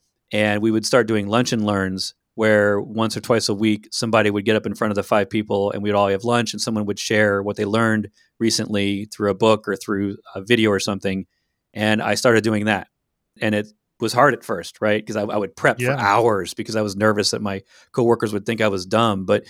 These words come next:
Speaker 1: at the end of the day, they never do that. I mean, <laughs> usually, usually that's not, never the issue. But of course, even today, I'm still just as insecure, I think, a little bit about what I'm saying in public and when I'm on the stage with. But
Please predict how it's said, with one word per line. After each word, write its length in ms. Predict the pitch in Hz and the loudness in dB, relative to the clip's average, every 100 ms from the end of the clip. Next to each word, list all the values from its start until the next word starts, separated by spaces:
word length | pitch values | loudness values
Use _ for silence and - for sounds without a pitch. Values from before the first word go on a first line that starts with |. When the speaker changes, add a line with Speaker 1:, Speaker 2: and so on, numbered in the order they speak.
| - - _ 92 | -18 -20 _ -12
Speaker 1:
at 180 | 104 90 | -8 -6
the 80 | 117 | -2
end 80 | 131 | 0
of 80 | |
the 80 | 113 | 0
day, 200 | 113 120 | 4 4
they 140 | 110 104 | 4 0
never 300 | 110 107 101 | 0 0 0
do 200 | 101 101 | 0 2
that. 260 | 107 127 | 2 2
I 20 | |
mean, 160 | 104 110 | -2 -4
<laughs> 140 | 110 | -6
usually, 420 | - 131 127 135 - - - - _ | -2 0 2 2 0 -18 -20 -20 _
usually 300 | - 127 131 | -2 2 4
that's 240 | 123 120 120 | 4 2 2
not, 240 | 123 123 | -2 -2
never 320 | 131 131 120 | 0 2 2
the 160 | 123 113 | 2 0
issue. 240 | 117 139 | 0 0
But 120 | 131 117 | 2 2
of 80 | |
course, 320 | - 123 113 - | 4 2 0 -4
even 200 | 120 127 | -4 -2
today, 360 | 135 135 147 | 0 2 4
I'm 120 | 113 | 2
still 340 | 101 - 110 107 - | 0 -2 0 -2 -6
just 200 | 117 - | -4 -2
as 100 | 113 | -2
insecure, 680 | 117 - 107 117 110 107 - | -2 -4 -2 2 2 2 -2
I 80 | 104 | -6
think, 200 | 110 107 | -6 -4
a 40 | |
little 180 | 101 104 | -2 -2
bit 140 | 107 | 0
about 420 | 101 110 107 101 - _ | 0 2 4 2 -2 _
what 120 | 110 | 0
I'm 120 | 104 | 0
saying 300 | - 117 107 | 0 0 0
in 100 | 101 | -2
public 400 | - 110 104 101 | 0 0 2 -2
and 120 | 104 | -2
when 140 | 101 104 | -2 -2
I'm 160 | 101 | -2
on 80 | 101 | -2
the 80 | 101 | -2
stage 320 | - 107 104 | -2 0 0
with. 220 | 104 101 | -2 -4
But 180 | - - | -2 -4